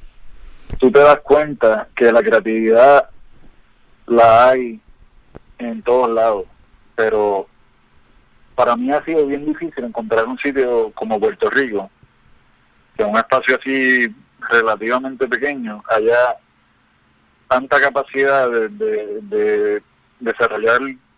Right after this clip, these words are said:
talento de todo ámbito, ¿sabes? Porque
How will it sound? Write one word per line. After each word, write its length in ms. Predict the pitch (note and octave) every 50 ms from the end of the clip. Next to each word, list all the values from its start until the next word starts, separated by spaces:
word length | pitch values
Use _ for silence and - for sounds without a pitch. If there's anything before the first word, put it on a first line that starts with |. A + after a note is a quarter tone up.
| _ _ -
talento 480 | C#3 A#2+ A2+ B2+ C#3 C3+ - C#3+ C3
de 120 | B2 A#2+ A2+
todo 320 | - B2 C3 C3+ C3+ -
ámbito, 420 | A#2+ A#2+ B2 A#2+ A2+ F#2+ A2+ - - _ _ _ _ _ _ _ _ _ -
¿sabes? 220 | G#3 C#3 G2 F#2+ - _ -
Porque 420 | - - - - C#3+ G3+ -